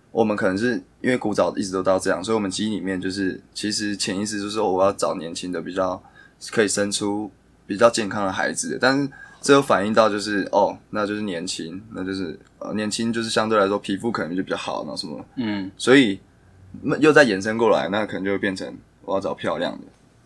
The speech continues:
Speaker 2: 嗯。
Speaker 1: 所以到这边我们就肤浅的最后结果论，那就是可以选择男性都会找年轻漂亮的。
Speaker 2: 是。
Speaker 1: 对。
Speaker 2: 但只是到现在，现在这样来讲的话，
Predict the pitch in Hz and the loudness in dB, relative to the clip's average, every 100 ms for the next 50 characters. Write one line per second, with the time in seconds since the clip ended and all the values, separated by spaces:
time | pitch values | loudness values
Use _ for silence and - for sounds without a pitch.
0 | - 120 98 98 - 104 104 - - 131 | -14 -12 -12 -10 -2 0 -2 -6 4 6
1 | 117 110 110 107 107 95 98 101 139 139 | 6 4 0 0 0 -2 -4 0 0 2
2 | 139 139 - 90 92 139 135 - 110 98 | 4 4 4 2 4 4 4 4 2 2
3 | 85 98 87 101 104 104 101 95 - - | 2 2 0 -2 -2 -2 -4 -6 -12 -20
4 | _ - - - 131 143 110 95 101 90 | _ -18 -8 4 4 6 2 2 2 2
5 | 95 110 104 98 101 92 69 - - 92 | -2 -2 0 2 2 2 -2 -4 -10 -6
6 | 92 - 98 95 113 _ _ _ - 98 | -6 -4 -4 -6 -10 _ _ _ -2 0
7 | 92 80 - - _ _ _ _ - - | 2 -2 -6 -18 _ _ _ _ -20 -18
8 | 104 104 - _ _ - 143 131 117 107 | -16 -16 -18 _ _ 0 4 4 2 -2
9 | 117 120 - _ _ _ - 135 123 147 | -2 -4 -8 _ _ _ 4 6 6 2
10 | 117 117 110 98 - _ _ _ _ _ | 0 4 4 4 0 _ _ _ _ _
11 | - - _ - 135 123 131 - 143 107 | -14 -14 _ 0 6 6 4 2 4 4
12 | 98 98 85 98 95 92 | 0 0 -4 -2 -2 -2